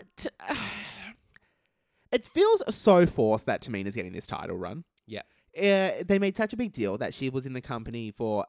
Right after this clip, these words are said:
Speaker 1: basically eleven years and hasn't won a title. This was her first championship.
Speaker 2: Wow.
Speaker 1: This is Natty's. There, there's, there's a word that they have for it where it's the third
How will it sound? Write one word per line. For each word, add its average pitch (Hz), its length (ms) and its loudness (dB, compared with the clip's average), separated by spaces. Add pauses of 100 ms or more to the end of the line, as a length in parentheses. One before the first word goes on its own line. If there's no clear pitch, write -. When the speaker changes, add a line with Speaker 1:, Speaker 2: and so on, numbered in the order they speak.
(100)
Speaker 1:
basically 214 440 -2
eleven 127 360 -2
years 90 360 -8
and 101 220 -8
hasn't 113 280 -10
won 110 120 -8
a 104 40 -8
title. 101 400 -8
This 110 140 -8
was 107 120 -10
her 101 100 -10
first 131 280 -4
championship. 98 560 -4 (360)
Speaker 2:
Wow. - 80 -20 (300)
Speaker 1:
This - 160 -10
is 180 100 -8
Natty's. 151 800 2 (680)
There, 190 240 4
there's, 196 280 0
there's 185 320 0
a 185 60 4
word 190 260 4
that 220 80 0
they 220 100 0
have 139 240 -4
for 113 220 2
it - 80 -2
where 117 280 2
it's - 260 -6
the 117 500 0 (140)
third 127 880 4